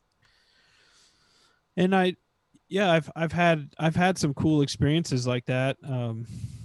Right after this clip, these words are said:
throughout my life. And, yeah, sometimes, you know, the people who are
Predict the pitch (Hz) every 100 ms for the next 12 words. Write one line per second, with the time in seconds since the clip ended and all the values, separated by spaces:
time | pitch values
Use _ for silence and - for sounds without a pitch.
0 | - 127 127 123 127 127 120 127 139 -
1 | 117 113 110 - 143 139 123 147 151 151
2 | 147 127 - - 127 120 123 127 117 113
3 | 110 - - 139 135 131 131 120 117 113